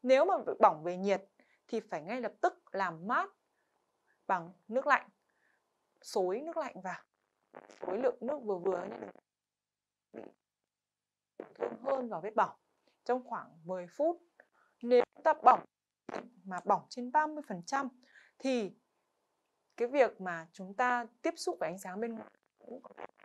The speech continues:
đến cái vết bỏng. Chúng ta phải che vết bỏng lại và đi đến cơ sở y tế gần nhất. Và trong phòng thí nghiệm chúng ta làm việc tương đối nhiều với axit, vậy thì rất là dễ bị bỏng axit. Vậy thì khi bỏng axit chúng ta sẽ làm gì?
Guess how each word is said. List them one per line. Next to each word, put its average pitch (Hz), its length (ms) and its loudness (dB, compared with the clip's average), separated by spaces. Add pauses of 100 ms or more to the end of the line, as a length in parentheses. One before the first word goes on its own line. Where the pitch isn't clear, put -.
(420)
đến 160 200 -20
cái 214 100 -8
vết 285 140 -4
bỏng. 220 160 4 (580)
Chúng 196 80 -20
ta 247 140 -6
phải 170 160 -14
che 285 320 -8
vết 320 140 -8
bỏng 170 200 -2
lại 170 260 -2
và 156 160 -20
đi 208 160 -4
đến 180 300 -10
cơ 214 100 -6
sở 185 140 -14
y 160 120 -10
tế 147 160 -10
gần 170 160 -6
nhất. 185 280 0 (880)
Và 214 80 2
trong 294 160 2
phòng 247 180 2
thí 208 80 -2
nghiệm 277 220 2 (140)
chúng 196 140 -8
ta 247 80 0
làm 202 300 -2
việc 180 220 -8
tương 294 220 -2
đối 190 180 2
nhiều 226 280 -2
với 175 100 -6
axit, 226 400 0 (400)
vậy 226 180 12
thì 202 180 -6
rất 302 200 6
là 196 160 0
dễ 240 340 2 (280)
bị - 240 -8
bỏng 175 240 0
axit. 247 380 -2 (320)
Vậy 254 100 0
thì 269 80 -4
khi 320 120 2
bỏng 277 160 8
axit 339 420 0
chúng 220 100 -12
ta 240 80 -2
sẽ 262 100 -2
làm 240 200 0
gì? 185 260 0